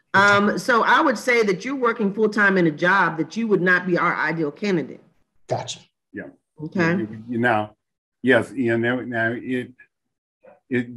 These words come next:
Speaker 3: yours is, it's a tricky situation. This is, and I'm answering just Ian because of that situation he's in. Ian, I would tell you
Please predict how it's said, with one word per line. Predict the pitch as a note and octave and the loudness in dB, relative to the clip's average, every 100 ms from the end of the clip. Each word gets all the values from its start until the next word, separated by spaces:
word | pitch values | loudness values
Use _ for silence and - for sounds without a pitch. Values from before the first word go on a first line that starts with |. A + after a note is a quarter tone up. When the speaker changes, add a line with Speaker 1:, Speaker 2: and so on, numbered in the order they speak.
| A2 | 2
Speaker 3:
yours | D3+ F3+ D#3 | 6 6 6
is, | C#3+ G#2+ - - | 2 0 -8 -4
it's | B2 A2+ | -2 0
a | |
tricky | - F3 F#3 A3+ | 2 2 4 2
situation. | - E3 D3+ C3 A#2+ A#2 | 2 2 4 2 2 4
This | C3+ D#3 | 4 4
is, | C#3 A2+ | 0 -2
and | A2+ A2 | -6 -2
I'm | B2 B2+ | 0 2
answering | C#3 E3 D3+ C3+ B2+ B2+ - | 4 2 2 2 2 0 -2
just | C#3+ C#3+ A2 | -4 -4 2
Ian | C#3 C3+ B2 | 4 4 2
because | A#2 B2 A2+ G#2 _ _ - | -2 -6 -8 -12 _ _ -4
of | G#2+ | 2
that | A#2+ C3+ | 2 2
situation | - - C#3+ C#3 D3+ D3+ D3 D#3+ C#3 | -2 -2 0 0 0 2 4 2 -2
he's | E3 E3+ C#3+ | -4 -2 0
in. | B2 G2+ F2+ F2 _ _ _ _ _ _ _ - | 2 2 -2 -8 _ _ _ _ _ _ _ -4
Ian, | C3 C#3+ C3+ | 2 4 4
I | C3 | 4
would | C3 C3 B2+ | 2 -2 -4
tell | - C#3+ C#3+ | -2 0 0
you | C#3+ C#3 C3+ | 0 -2 -6